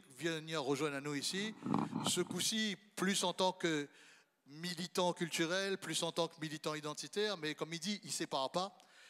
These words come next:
Et ma demande, Frédéric, dis-nous un petit peu maintenant, avant, il a salué l'initiative, maintenant, il aimerait bien, lui, dire nous que ça, il a pensé de ça qu'il a vu.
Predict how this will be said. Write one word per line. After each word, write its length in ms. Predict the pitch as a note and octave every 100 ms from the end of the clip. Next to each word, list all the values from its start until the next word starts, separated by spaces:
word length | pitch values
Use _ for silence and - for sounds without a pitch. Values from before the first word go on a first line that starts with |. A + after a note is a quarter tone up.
| -
Et 60 | D3+
ma 120 | F3+
demande, 240 | F#3 G#3 F#3+ F3+ E3
Frédéric, 460 | - F#3 F3+ A3+ - - -
dis-nous 240 | G3 A3
un 40 |
petit 160 | G#3+ A3
peu 200 | A#3+ C4
maintenant, 520 | G#3 F#3 A3+ B3+ B3+ - - - - _ _
avant, 500 | F3 G3 A3+ A#3 C3 - - _ - _ - - - -
il 140 | F3+
a 80 | A#3
salué 340 | A3 A#3+ A#3 A3+
l'initiative, 640 | A3+ A3 G3+ F3+ B3 C4+ G3 - - _ -
maintenant, 440 | D3 F3+ - A#3+ A#3
il 60 |
aimerait 260 | A3 G#3+ G3+
bien, 160 | F#3+ A3+
lui, 140 | G#3+
dire 160 | E3+ G3
nous 220 | A#3 A3+ - _ _ - - -
que 100 | -
ça, 140 | F3+ G#3+
il 160 | G#3
a 60 | F3+
pensé 280 | F#3+ F3 G3
de 60 |
ça 80 | F#3+
qu'il 160 | F3 D3+
a 60 |
vu. 260 | A#2 G#2+